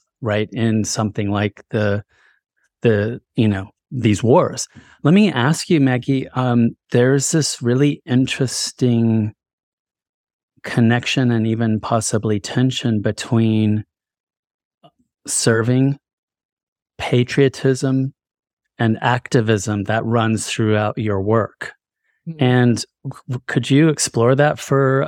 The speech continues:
Speaker 1: us and, you know, for the listeners here?
Speaker 2: Yeah. So throughout, from the very, very first interviews that we did, um, one,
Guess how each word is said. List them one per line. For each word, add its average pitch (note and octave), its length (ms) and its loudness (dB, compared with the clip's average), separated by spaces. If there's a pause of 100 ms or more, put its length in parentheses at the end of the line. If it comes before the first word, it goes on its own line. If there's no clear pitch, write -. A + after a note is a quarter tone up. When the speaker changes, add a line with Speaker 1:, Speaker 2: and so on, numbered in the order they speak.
Speaker 1:
us - 420 -4 (140)
and, A#2 260 -2 (120)
you B2 140 2
know, A2+ 100 2
for A#2+ 100 -4
the A#2 140 0
listeners B2+ 500 0
here? C3+ 380 -6 (600)
Speaker 2:
Yeah. A3 380 2 (140)
So A3+ 440 2 (2750)
throughout, A#3+ 640 2
from A3 260 2
the G3 80 2
very, G#3+ 400 2
very G3 540 0 (160)
first F#3+ 320 -2
interviews F3 440 -2
that F3 100 -4
we D#3+ 140 -2
did, - 420 -4 (480)
um, D#3+ 400 2
one, F#3 720 2